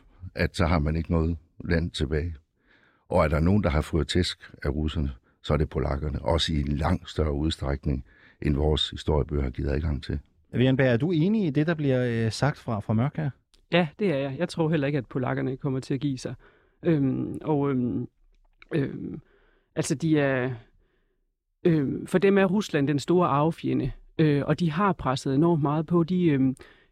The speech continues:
Speaker 3: også omkring energipolitikken i E U, der var de jo ude, øh, for en del år siden og, øh, presse meget på for den her energisolidaritet,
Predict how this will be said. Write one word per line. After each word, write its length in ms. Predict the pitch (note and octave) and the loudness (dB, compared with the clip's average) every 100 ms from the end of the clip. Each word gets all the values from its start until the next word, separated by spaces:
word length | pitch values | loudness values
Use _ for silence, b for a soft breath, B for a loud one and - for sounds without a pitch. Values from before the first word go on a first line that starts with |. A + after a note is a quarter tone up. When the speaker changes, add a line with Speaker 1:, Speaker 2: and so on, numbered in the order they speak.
| B - | B 0
Speaker 3:
også 220 | F3+ F3+ | 2 2
omkring 260 | E3+ F#3+ | 2 2
energipolitikken 840 | E3 D#3 G3 - E3+ C3 - C#3+ C#3 | 2 2 -2 0 0 0 -2 0 2
i 220 | F#3+ F#3 | 2 0
E 40 | |
U, 180 | E3 E3+ - | 0 0 2
der 60 | |
var 120 | F3+ | 2
de 120 | F#3+ F#3 | 2 2
jo 180 | G3 | 2
ude, 380 | D3 G3 G#3+ A3+ - b b b b | 2 2 2 2 -2 b b b b
øh, 280 | E3+ D#3 D3 | 2 2 2
for 320 | - C3+ B2+ B2 | 2 0 0 -2
en 100 | D#3 | 0
del 260 | D3+ A#3+ G3 | 2 2 4
år 140 | D#3 | 2
siden 320 | D#3 - F3+ - | 0 2 2 2
og, 260 | D3+ C3 B2+ _ _ - | 0 -2 -4 _ _ -4
øh, 100 | D#3 | -4
presse 360 | - D3+ D3+ D#3 | 0 0 2 2
meget 260 | D#3+ F#3+ | 2 0
på 220 | - A3 | 0 0
for 140 | F3 E3 | 0 0
den 160 | E3+ | 2
her 120 | F3 F#3+ | 2 2
energisolidaritet, 1200 | D#3 D3 G#3 - D#3+ D3 B2+ B2+ - B3 E3 | 0 0 -2 0 0 0 -2 -4 -2 -2 -2